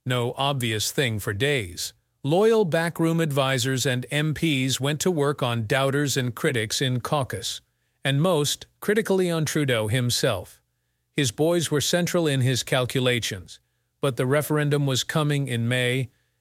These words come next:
and he wanted to patriata the amending formula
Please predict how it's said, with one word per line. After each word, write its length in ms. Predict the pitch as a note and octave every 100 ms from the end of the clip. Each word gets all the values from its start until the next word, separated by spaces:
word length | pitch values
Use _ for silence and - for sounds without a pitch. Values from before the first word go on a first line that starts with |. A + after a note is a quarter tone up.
| _
and 120 | C3+
he 80 | C3
wanted 380 | C3 C#3+ D3 B2+
to 100 | C3+
patriata 800 | - D3+ - C#3 C3 D3 D3+ D#3
the 160 | C3
amending 480 | B2 C3 C#3+ C#3+ C#3
formula 760 | - C3+ B2+ C3 B2+ B2 B2